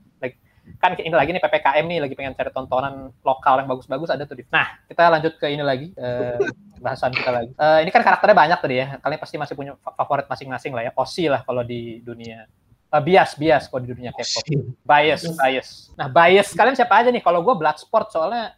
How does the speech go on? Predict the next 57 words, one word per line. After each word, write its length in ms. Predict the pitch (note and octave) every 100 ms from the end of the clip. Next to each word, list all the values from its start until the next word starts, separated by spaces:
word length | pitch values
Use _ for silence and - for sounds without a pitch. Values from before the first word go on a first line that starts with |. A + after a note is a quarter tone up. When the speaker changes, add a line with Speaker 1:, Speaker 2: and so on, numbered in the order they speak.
| -
Speaker 1:
kayak, 320 | D3 C#3 -
gak 80 | E3+
tau 80 | B3
deh, 120 | F3+ D3+
gue 80 |
itu, 120 | - B3+
itu, 140 | E3+ _ -
ini 160 | F3 E3+
film 240 | F3+ A3+
kalau 160 | F3+ E3+
misalnya 240 | D3+ D3
tayang 160 | D3+ C#3+
di 40 | C#3
bioskop 400 | C3 - D3 -
terus 240 | C#3 -
kayak 240 | C3+ B2+ _ _ -
jadi 160 | C3+ C3
fenomena 640 | C3+ C3 C3+ C3+ C3+ - _
kultural 640 | - C#3+ C#3 C#3+ C#3+ C3 B2+
kayak 120 | A#2
Black 180 | B2+ -
Panther 360 | C3 B2+ C3 C3
gitu, 140 | C3+ G3+
kayaknya 400 | F3+ A#3 G3+ -
Bloodsport 360 | C#3 - G3+
bakal 200 | - C#3
jadi 120 | C#3
mainan 360 | C3+ C3+ C3+ C3
yang 120 | C3+
paling 160 | C3+ C3
dicari 240 | B2+ C3+
anak-anak 480 | C3 B2+ - C3 -
gitu 160 | B2+ D3
deh. 120 | -
<laughs> 120 | - - - - _ _ - - -
Kayak 300 | C3+ C#3+ - - - - _ -
apa 180 | - G#3
ya, 140 | B2+ -
bajunya 380 | C#3 B2+ D#3
tuh 120 | F3 B3
kayak 160 | C#3+
keren 280 | - C3 C3+
banget 240 | B2+ C3+
itu, 120 | B2+ E3+
eh, 80 | C3+
apa 340 | A#2 - C3
bajunya? 380 | C3 B2 C3+ A#2+
Ya, 120 | B2
bajunya 320 | B2+ B2+ C#3+
kan 80 | F#3+
kayak 160 | F#3+ -
keren 160 | C3+
banget 220 | B2+ A#2 B2+
gitu 120 | B2
kan, 120 | C#3+
senjata-senjatanya 680 | - A#2+ - B2 A#2 C3 C3
dia 160 | C3+